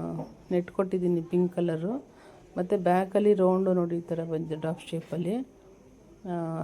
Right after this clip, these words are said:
ಸ್ಯಾರಿಗೆ ಕುಚ್ಚು ಹಾಕ್ಸಿದ್ದೀರಿ, ಫಾಲ್ ಹಾಕ್ಕೊಂಡಿದ್ದೀರಿ ಇಬ್ರುನೂ. ಆ, ನೋಡಿ ಸ್ಲೀವಲ್ಲೂ ಈ ಥರ ಬರುತ್ತೆ ಇದು. ಇದೆಲ್ಲ ಲಾಸ್ಟಲ್ಲಿ ನಾವು ಫೋಟೋ ಇಟ್ಕೊಂಡಿದ್ದೆ ಅಲ್ಲಿ ದೇವ್ರ ಹತ್ರ ಮುಂದೆ ಕೂತ್ಕೊಂಡು.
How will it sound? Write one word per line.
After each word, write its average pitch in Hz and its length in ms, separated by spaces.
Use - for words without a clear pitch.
ಸ್ಯಾರಿಗೆ 185 340
ಕುಚ್ಚು 185 340
ಹಾಕ್ಸಿದ್ದೀರಿ, 185 440
ಫಾಲ್ 170 280
ಹಾಕ್ಕೊಂಡಿದ್ದೀರಿ 165 580
ಇಬ್ರುನೂ. 160 560
ಆ, 165 1200
ನೋಡಿ 190 140
ಸ್ಲೀವಲ್ಲೂ 190 520
ಈ 202 60
ಥರ 175 220
ಬರುತ್ತೆ 160 480
ಇದು. 165 440
ಇದೆಲ್ಲ 180 300
ಲಾಸ್ಟಲ್ಲಿ 180 480
ನಾವು 175 220
ಫೋಟೋ 180 300
ಇಟ್ಕೊಂಡಿದ್ದೆ 165 480
ಅಲ್ಲಿ 160 140
ದೇವ್ರ 170 160
ಹತ್ರ 160 200
ಮುಂದೆ 165 300
ಕೂತ್ಕೊಂಡು. 165 640